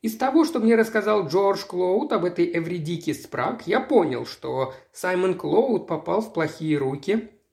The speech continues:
и что миссис Спраг, вероятно всего, мошенница высшей марки. Старик, будучи в практических делах человеком проницательным, мог быть запросто обведён вокруг пальца тем,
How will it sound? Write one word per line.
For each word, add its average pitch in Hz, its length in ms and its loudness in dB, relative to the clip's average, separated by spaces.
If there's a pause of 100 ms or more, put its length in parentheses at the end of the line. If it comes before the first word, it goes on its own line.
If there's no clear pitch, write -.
(160)
и 160 60 -8
что 226 140 4
миссис 226 380 2
Спраг, 240 360 -4
вероятно 175 400 0
всего, 175 260 -2
мошенница 175 720 -2
высшей 143 400 -6
марки. 135 440 -4 (600)
Старик, 269 380 2
будучи 220 440 4
в - 120 -4
практических 190 720 -4
делах 185 360 -2
человеком 175 560 0
проницательным, 175 960 -2 (280)
мог 214 220 2
быть 190 200 -2
запросто 226 880 2
обведён 180 480 2
вокруг 185 340 -2
пальца 196 320 -2
тем, 240 440 0